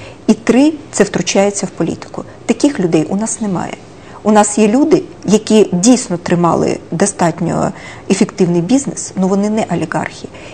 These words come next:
І ті люди, сто три людини, які стали на захист України і поклали свої мандати, повірте мені, це люди достойні для того, щоб бути в списку. Це люди, які пройшли випробування,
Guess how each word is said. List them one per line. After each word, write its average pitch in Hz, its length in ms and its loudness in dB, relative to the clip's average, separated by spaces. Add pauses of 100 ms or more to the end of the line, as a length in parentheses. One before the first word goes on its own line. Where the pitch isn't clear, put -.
І 233 80 4
ті 240 200 4
люди, 185 400 2
сто - 260 2
три 233 240 0
людини, 214 460 0 (400)
які 220 480 4
стали - 580 2 (240)
на 196 120 4
захист 196 420 2
України 185 500 2
і 208 60 0
поклали 180 440 2
свої 170 280 -2
мандати, 190 500 -2 (760)
повірте 247 420 4
мені, 175 220 2
це 175 200 0
люди 214 240 2
достойні 180 680 0 (120)
для 180 160 0
того, 226 260 0
щоб 170 200 -4
бути 185 220 -4
в - 40 -12
списку. - 480 -10
Це - 120 2
люди, 202 240 2
які 180 220 4
пройшли 185 380 -2
випробування, 247 720 0